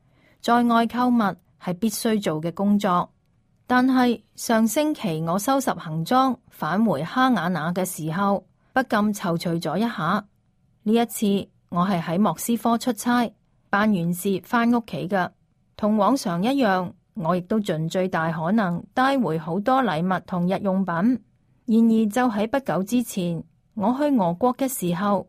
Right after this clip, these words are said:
同樣亦都會噉樣帶住大包小包。一九九零年代初，我喺俄國讀書，俄國剛剛痛苦掙扎住走出長達七十年嘅共產黨統治，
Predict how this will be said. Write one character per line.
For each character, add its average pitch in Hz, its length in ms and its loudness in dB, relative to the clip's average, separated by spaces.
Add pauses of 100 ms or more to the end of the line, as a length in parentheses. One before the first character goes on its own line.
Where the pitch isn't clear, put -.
同 202 320 0
樣 220 240 2
亦 220 140 0
都 320 200 -2
會 196 200 0
噉 175 220 -4
樣 196 280 2
帶 190 220 0
住 180 220 -4
大 160 240 -4
包 220 220 0
小 170 280 -4
包。 226 340 0 (840)
一 254 100 2
九 202 260 0
九 185 200 -2
零 196 200 0
年 165 200 -4
代 190 220 0
初， 214 120 -4 (480)
我 170 120 -4
喺 196 200 0
俄 180 160 0
國 190 240 -2
讀 185 100 -8
書， - 360 -4 (360)
俄 214 240 4
國 285 240 4
剛 320 280 2
剛 320 240 4
痛 233 240 0
苦 196 220 -2
掙 240 240 2
扎 196 180 0
住 196 160 -4 (220)
走 156 200 -4
出 240 160 -2
長 165 360 -4
達 180 240 -2
七 302 160 -2
十 247 160 -4
年 180 280 -2
嘅 233 200 0
共 175 240 -2
產 180 260 -2
黨 185 240 -2
統 180 240 -2
治， 175 320 -4